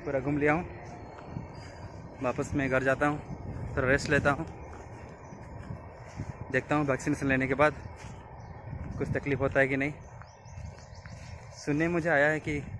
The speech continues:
second dose में ज़्यादा तकलीफ़ नहीं होता है, Normal रहता है, fever रहता नहीं है। लेकिन मैं आपको इसके लिए पूरा detail बताऊंगा कि मेरा experience क्या है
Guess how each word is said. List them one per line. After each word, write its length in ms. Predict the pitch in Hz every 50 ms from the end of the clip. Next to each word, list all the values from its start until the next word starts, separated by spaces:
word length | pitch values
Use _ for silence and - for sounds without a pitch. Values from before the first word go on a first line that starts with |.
| - - - -
second 220 | - 147 151 147
dose 140 | 143 143 139
में 200 | 139 147 143 135 - - - - - - - - - - - - -
ज़्यादा 240 | 135 131 127 135
तकलीफ़ 200 | 127 139 139 131
नहीं 140 | 131 143 143
होता 200 | 135 135 131 143
है, 100 | 147 151 - - - - - - - - - - - - - -
Normal 240 | 131 127 131 139 147
रहता 280 | 131 139 139 131 - 143
है, 100 | 143 147 - - - - - - - - - - -
fever 200 | - 135 127 135
रहता 220 | 135 135 127 - 143
नहीं 160 | 139 135 143
है। 100 | 147 160 160 - - - - - - - - - - - - - - - - - - - - - - - - - - - - - -
लेकिन 360 | 147 143 - - 156 160 156 - - -
मैं 100 | 151 151
आपको 320 | 147 139 - - 160 151 139 113 - -
इसके 240 | - 120 - - 143
लिए 180 | 139 143 143 139 131 - - - - - - - - - - - - - - - - - _ _ -
पूरा 140 | 147 131
detail 220 | 131 123 131 135 135
बताऊंगा 440 | 127 127 - 135 135 139 147 170 - - - - - - - - - - - - - - - - - - - - - - - - - - - - - -
कि 60 | 139
मेरा 180 | 131 135 139 139
experience 400 | 127 - - - 147 139 131 -
क्या 160 | - 147 135
है 200 | 135 156 -